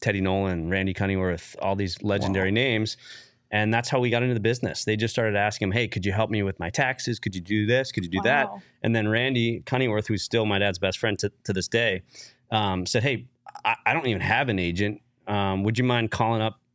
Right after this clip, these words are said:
Speaker 1: the G M?" And my dad, "Yeah, sure. Okay, who, who's the G M of the Sabres at the time?" Scotty Bowman. And so my dad's first negotiation was with Scotty Bowman. It
Speaker 2: No
Speaker 1: was,
Speaker 2: big deal.
Speaker 1: he got
Speaker 2: Wow.
Speaker 1: him, like, five grand more or something in nineteen eighty-three.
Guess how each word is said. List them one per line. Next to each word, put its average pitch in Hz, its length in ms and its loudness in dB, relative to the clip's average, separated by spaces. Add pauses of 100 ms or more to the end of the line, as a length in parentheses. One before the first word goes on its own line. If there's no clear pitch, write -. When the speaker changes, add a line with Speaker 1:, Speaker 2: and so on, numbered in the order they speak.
(140)
Speaker 1:
the 104 180 -2
G 104 240 2
M?" 160 200 2
And 98 140 -2
my 107 120 2
dad, 107 160 0
"Yeah, 127 200 0
sure. 107 320 0
Okay, 101 280 0
who, 110 300 0
who's 113 160 0
the 104 80 -2
G 101 160 0
M 107 100 0
of 98 60 -4
the 98 40 -6
Sabres 113 360 0
at 131 60 -8
the 120 60 -4
time?" 127 300 -2
Scotty 107 300 0
Bowman. 95 320 -6 (380)
And 120 160 4
so 147 200 2
my 135 160 4
dad's 139 340 2
first 156 240 2
negotiation 143 680 2
was 107 80 0
with 107 120 0
Scotty 127 320 4
Bowman. 107 440 2 (540)
It 127 200 2
Speaker 2:
No 131 60 4
Speaker 1:
was, 110 240 2
Speaker 2:
big 107 100 4
deal. 107 140 2
Speaker 1:
he 117 140 2
got 156 200 4
Speaker 2:
Wow. 151 60 4
Speaker 1:
him, 151 80 2
like, 131 260 0
five 135 380 2
grand 117 340 4
more 117 240 4
or 113 60 2
something 110 580 0
in 110 160 2
nineteen 113 340 2
eighty-three. 104 640 0